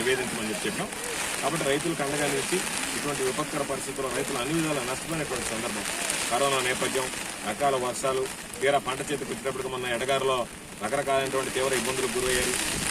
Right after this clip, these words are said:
కాబట్టి ఈరోజు మరలా రైతులు పంట మొదలు పెట్టుకునేటప్పటికి, రబీ సీజన్లో పంట మొదలు పెట్టుకునేటప్పటికి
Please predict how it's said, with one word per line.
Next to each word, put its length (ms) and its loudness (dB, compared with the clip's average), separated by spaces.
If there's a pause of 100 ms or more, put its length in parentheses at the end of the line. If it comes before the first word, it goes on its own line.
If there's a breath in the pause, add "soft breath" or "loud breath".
(140)
కాబట్టి 280 2
ఈరోజు 240 4
మరలా 260 6 (360)
రైతులు 300 8 (920)
పంట 160 4 (100)
మొదలు 200 4
పెట్టుకునేటప్పటికి, 600 8
రబీ 220 4
సీజన్లో 400 2
పంట 120 2 (100)
మొదలు 220 4
పెట్టుకునేటప్పటికి 600 2